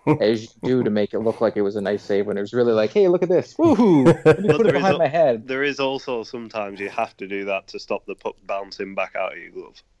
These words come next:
Speaker 3: Like, it's
Speaker 2: I
Speaker 3: not all, like, you don't windmill all the time just 'cause it looks fancy. There are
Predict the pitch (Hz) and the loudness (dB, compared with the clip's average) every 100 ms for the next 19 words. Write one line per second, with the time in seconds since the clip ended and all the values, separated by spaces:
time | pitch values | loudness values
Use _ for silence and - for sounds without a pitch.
0 | - 110 147 135 151 - 127 131 117 123 | -4 -2 -2 0 0 0 0 0 -4 -6
1 | 123 127 120 135 113 117 117 110 107 104 | -4 -4 -4 -2 -4 -8 -8 -6 -6 -8
2 | 101 _ _ - 107 107 101 101 95 98 | -12 _ _ -6 -4 -4 -4 -4 -6 -6
3 | 95 101 - 95 - 98 - - 90 87 | -6 -8 -6 -8 -6 -8 -8 -6 -6 -6
4 | - - 92 95 92 90 | -8 -4 -2 0 0 -4